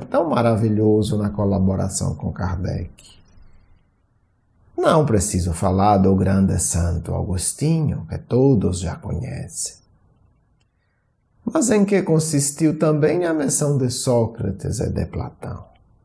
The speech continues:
Por que Kardec fala com tanto respeito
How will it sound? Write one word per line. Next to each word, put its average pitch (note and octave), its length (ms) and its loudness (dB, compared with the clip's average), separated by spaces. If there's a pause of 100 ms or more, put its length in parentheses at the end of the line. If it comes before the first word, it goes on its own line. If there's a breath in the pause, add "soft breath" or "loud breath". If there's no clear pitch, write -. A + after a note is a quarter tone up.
(1300 soft breath)
Por G#3+ 240 6
que G3 160 2
Kardec C#3+ 760 2
fala E3 400 2
com E3 260 2
tanto F#3 380 2
respeito D#3+ 1500 2